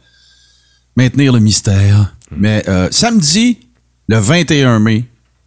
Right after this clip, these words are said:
Speaker 1: à onze heures seize, je te lis ça. Attache ta tuque, là. C'est de toute beauté.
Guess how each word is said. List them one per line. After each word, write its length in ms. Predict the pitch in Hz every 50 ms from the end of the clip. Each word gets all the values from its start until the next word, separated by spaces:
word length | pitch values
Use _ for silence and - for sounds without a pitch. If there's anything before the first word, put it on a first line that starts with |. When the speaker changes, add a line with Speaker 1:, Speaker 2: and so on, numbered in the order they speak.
| _ -
Speaker 1:
à 140 | - - - - -
onze 320 | 147 151 151 139 117 135
heures 240 | 123 117 113 98 -
seize, 600 | - - 101 87 71 52 53 - - - - - _ _ _ _ _ -
je 100 | - -
te 80 | -
lis 140 | 90 90 85 - -
ça. 60 | - - - _ _ _ _ _ _ _ _ _ _ _ _ _ _ _ _ _ _ _ _ _ _ _ _ _ _ _ _ _ _ _ - _ - _ _ _ -
Attache 320 | 85 - 127 120 107 -
ta 120 | - - 82
tuque, 320 | - - - - - -
là. 60 | - -
C'est 160 | - - 92 80
de 100 | 76 92
toute 260 | - - - 98 80
beauté. 420 | 73 80 73 62 64 - - -